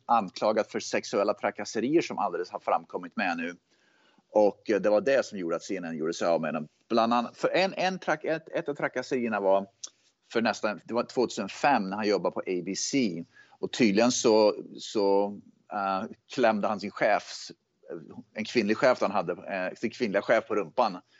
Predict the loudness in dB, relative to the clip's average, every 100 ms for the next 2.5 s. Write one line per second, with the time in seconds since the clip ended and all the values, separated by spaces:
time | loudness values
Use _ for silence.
0 | _ -2 0 2 0 0 -2 2 2 2
1 | 0 -4 -2 -2 -2 -4 -4 -4 -2 -4
2 | -4 -6 0 0